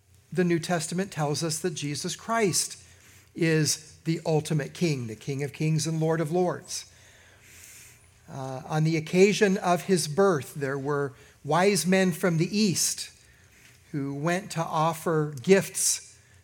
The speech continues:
to Jesus, the gifts of gold, frankincense, and myrrh. And, uh, when they came to Jerusalem, they, they asked around and said, "Where is he who has been born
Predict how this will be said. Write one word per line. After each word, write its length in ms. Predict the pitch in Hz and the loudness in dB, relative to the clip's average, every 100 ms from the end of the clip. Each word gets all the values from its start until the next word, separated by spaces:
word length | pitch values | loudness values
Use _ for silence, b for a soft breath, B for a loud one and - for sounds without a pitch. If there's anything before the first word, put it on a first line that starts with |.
| - | -12
to 360 | - 160 147 147 | -4 0 0 0
Jesus, 680 | 127 156 156 151 131 123 | -2 2 2 0 -6 -8
the 80 | 147 | -8
gifts 400 | 120 160 160 - | -4 -2 -2 -6
of 140 | 143 120 | -6 -2
gold, 280 | 160 170 | 0 0
frankincense, 880 | 160 - 156 156 160 156 156 143 - | -4 -4 -4 -2 -4 -2 -4 -4 -6
and 280 | - 151 139 | -8 -6 -4
myrrh. 380 | 147 170 139 123 B B B B B B B B - | -2 0 0 -4 B B B B B B B B -8
And, 420 | 147 139 135 127 | -4 -4 -4 -2
uh, 220 | 143 131 | -2 -2
when 180 | 131 143 | -4 -4
they 140 | 147 | -4
came 340 | 151 190 190 196 | -2 2 4 2
to 220 | - 175 | 0 -2
Jerusalem, 960 | 151 131 156 196 240 - 170 139 143 147 B B B B B B _ | -2 -2 2 2 2 0 0 0 -2 -6 B B B B B B _
they, 800 | 139 147 143 139 135 131 127 - | -4 0 2 2 2 0 -2 -6
they 200 | 147 131 - | -8 -8 -4
asked 680 | 156 208 190 151 - - - | 0 4 4 2 0 -6 -10
around 680 | 165 143 208 202 156 165 156 - b b b b | -6 0 2 4 4 2 -2 -10 b b b b
and 120 | 143 | -6
said, 540 | 135 - 220 175 151 143 | -2 2 4 4 4 4
"Where 300 | 190 226 226 | 6 8 6
is 380 | 233 247 240 - | 2 0 0 2
he 180 | 160 | 2
who 180 | 151 175 | 4 2
has 320 | - 175 156 | 2 0 0
been 300 | 147 160 135 | 0 0 0
born 500 | 135 220 220 170 165 | 2 4 4 4 2